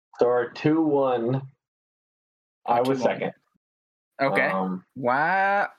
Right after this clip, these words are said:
Speaker 1: I was second last year. I was second this year. So I can't say that the draft order and the draft style played a huge impact for me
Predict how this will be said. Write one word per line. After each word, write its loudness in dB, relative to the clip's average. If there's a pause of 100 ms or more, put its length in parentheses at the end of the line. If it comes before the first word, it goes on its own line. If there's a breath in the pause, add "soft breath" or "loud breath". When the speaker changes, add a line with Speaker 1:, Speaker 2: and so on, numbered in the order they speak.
(120)
Speaker 1:
I 4
was 0
second 2
last 0
year. 2
I 2
was -2
second 2
this 0
year. 2
So 0
I 2
can't -2 (120)
say 0
that 0
the 0 (960 soft breath)
draft 0 (120)
order 2
and 0
the 0
draft -2 (720)
style 0 (920)
played 0
a -2
huge -2
impact 0
for 0
me 0